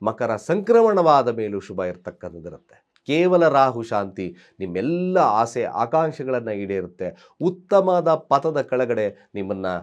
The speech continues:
ಸಾಗಿಸ್ತಕ್ಕಂಥದ್ದಿರುತ್ತೆ. ಲಗ್ನದಲ್ಲಿ ಶನಿ ಇದ್ದಾಗ ಸೇವಾ ವೃತ್ತಿಯಲ್ಲಿ ಯಾರಿದ್ದಾರೋ, ರಾಜಕೀಯದಲ್ಲಿ ಯಾರಿದ್ದಾರೋ, ಹಾಗೆ ಡಾಕ್ಟರ್ಸ್‌ಗಳಿದ್ದಾರೋ, ಹಾಗೆ ಅನೇಕ ಸಮಾಜ ಸೇವಕರಲ್ಲಿದ್ದಾರೋ, ಅದ್ಭುತವಾಗಿರ್ತಕ್ಕಂಥ ಮಾಸ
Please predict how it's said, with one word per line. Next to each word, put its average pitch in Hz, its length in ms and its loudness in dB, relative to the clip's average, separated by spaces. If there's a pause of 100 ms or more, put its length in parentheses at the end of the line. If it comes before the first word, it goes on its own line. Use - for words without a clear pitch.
(260)
ಸಾಗಿಸ್ತಕ್ಕಂಥದ್ದಿರುತ್ತೆ. 90 1300 -8
ಲಗ್ನದಲ್ಲಿ 104 440 -4
ಶನಿ 107 240 -6
ಇದ್ದಾಗ 104 340 -2
ಸೇವಾ 104 560 0
ವೃತ್ತಿಯಲ್ಲಿ 104 460 -4
ಯಾರಿದ್ದಾರೋ, 107 680 2 (220)
ರಾಜಕೀಯದಲ್ಲಿ 110 840 0
ಯಾರಿದ್ದಾರೋ, 110 680 0 (240)
ಹಾಗೆ 117 380 2 (180)
ಡಾಕ್ಟರ್ಸ್‌ಗಳಿದ್ದಾರೋ, 98 1200 -2 (180)
ಹಾಗೆ 120 360 0 (120)
ಅನೇಕ 139 280 0
ಸಮಾಜ 143 480 4
ಸೇವಕರಲ್ಲಿದ್ದಾರೋ, 104 1120 -4 (200)
ಅದ್ಭುತವಾಗಿರ್ತಕ್ಕಂಥ 107 1200 -4
ಮಾಸ 104 500 2